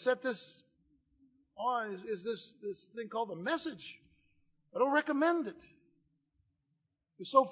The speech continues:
far from what God's Word is really trying to tell us. So far. I'll have to talk about it another time. I've talked about it before.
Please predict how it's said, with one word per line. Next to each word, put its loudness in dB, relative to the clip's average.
far 12
from -8
what -2
God's 4
Word 4
is -8
really -2
trying 0
to -10
tell -8
us. -12
So -6
far. -6
I'll -6
have -4
to -20
talk 2
about 4
it 2
another -2
time. 0
I've -6
talked 2
about 0
it -2
before. -6